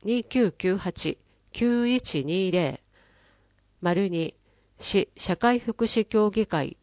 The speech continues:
地域福祉推進課に電話、ファックス。電話、二九二五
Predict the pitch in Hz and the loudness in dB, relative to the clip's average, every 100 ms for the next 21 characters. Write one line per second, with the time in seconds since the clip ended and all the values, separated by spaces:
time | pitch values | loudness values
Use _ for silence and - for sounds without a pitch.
0 | - - 226 - 220 202 - 202 - 196 | -8 0 0 0 -2 -2 -4 -4 -2 -4
1 | - 220 - 226 220 196 196 226 151 147 | -2 -2 0 -2 0 0 0 0 -2 -2
2 | 143 - _ _ 233 - - 160 - - | -2 -4 _ _ -6 -4 -6 -6 -8 -10
3 | _ - - - - 165 165 147 143 _ | _ -20 -20 -20 -2 0 0 -2 -4 _
4 | _ _ - 220 247 - 247 240 147 143 | _ _ -6 0 0 0 2 4 2 0
5 | 208 196 202 185 135 | -2 0 2 2 2